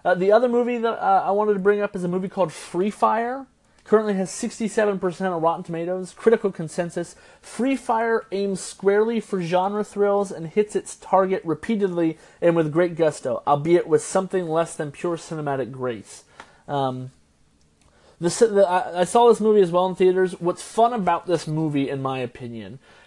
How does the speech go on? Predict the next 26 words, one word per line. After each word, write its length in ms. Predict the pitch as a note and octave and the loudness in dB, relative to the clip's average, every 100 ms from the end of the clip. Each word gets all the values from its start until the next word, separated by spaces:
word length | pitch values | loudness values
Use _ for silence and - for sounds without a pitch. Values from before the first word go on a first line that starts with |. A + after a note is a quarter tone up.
| _ | _
is 180 | - D#3+ | -2 0
it's 140 | F3 E3 | 0 -4
basically 880 | - F#3+ G#3 B3 A#3+ A3+ G3+ F#3+ - _ D#3+ | 0 0 0 -6 0 0 0 -2 -8 _ -2
this 240 | E3 D3+ | -2 -2
deal, 760 | D3+ B2+ D#3+ F3+ G#3 A3 G#3+ - | -6 -2 4 6 6 2 -4 -4
um, 380 | D3+ C#3 C#3 D3+ | 0 0 -2 -4
this 260 | D3+ C#3 - | -2 -2 -4
arms 400 | D#3 D#3+ F#3 F#3 | -4 -2 -2 -4
deal 500 | E3 G3 G#3 A3 G#3 _ _ | -4 -2 -2 -2 -10 _ _
that 180 | D#3 D3+ | -6 -4
these 160 | D#3 C#3+ | -4 -6
two 160 | - | -8
sides 360 | F#3+ G#3 F3 D#3 | -4 0 0 -2
have, 580 | - E3 F3 G3 G#3 - _ _ | -10 -6 -4 -4 -6 -12 _ _
um, 300 | - D3+ C#3 | 2 2 2
that 140 | C#3 - | -4 -6
starts 360 | - E3+ F#3 | -2 -2 -2
the 100 | - | -4
movie. 420 | A#3+ B3 B3+ C4 A3+ _ | -2 -2 -4 -10 -14 _
They 160 | E3 | -2
end 100 | E3+ | 0
up 100 | F3+ | -2
in 80 | E3+ | -4
this, 240 | D#3 C#3 D3+ | -6 -6 -6
like, 140 | C#3 | -4
warehouse, 640 | C3 D3 E3 G3+ A3 - | 0 -2 0 -2 -2 -8